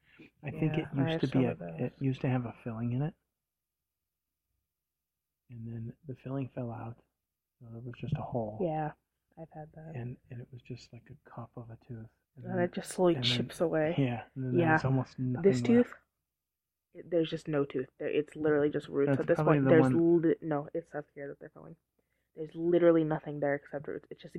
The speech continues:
Speaker 2: gum roots.
Speaker 1: Hmm.
Speaker 2: And it's <laughs> because I had a filling there, and then the filling came out, and then there was really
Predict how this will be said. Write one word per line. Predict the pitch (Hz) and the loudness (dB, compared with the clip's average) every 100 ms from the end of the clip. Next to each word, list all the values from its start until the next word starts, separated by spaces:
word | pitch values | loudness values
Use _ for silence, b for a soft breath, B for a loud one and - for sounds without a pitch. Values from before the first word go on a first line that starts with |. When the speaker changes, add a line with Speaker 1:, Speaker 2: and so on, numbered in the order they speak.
| 160 | -4
Speaker 2:
gum | 156 170 170 _ - | -2 -2 -6 _ -20
roots. | 123 _ _ _ _ _ | -20 _ _ _ _ _
Speaker 1:
Hmm. | 131 113 _ _ _ _ - | -10 -10 _ _ _ _ -14
Speaker 2:
And | 180 | -6
it's | 156 160 - | -6 -6 -12
<laughs> | - | -2
because | 190 - 156 147 _ | -2 0 -2 -2 _
I | - | -12
had | - 175 185 | -4 0 2
a | |
filling | - 208 180 165 | 4 4 2 0
there, | 151 | -2
and | 147 | -2
then | 151 | -4
the | - | -2
filling | 170 185 | -2 0
came | - 185 | 0 0
out, | 165 - | -2 -4
and | 160 | -4
then | 156 156 _ _ _ - | -6 -8 _ _ _ -6
there | 160 | -4
was | 156 | -2
really | 170 170 | 2 2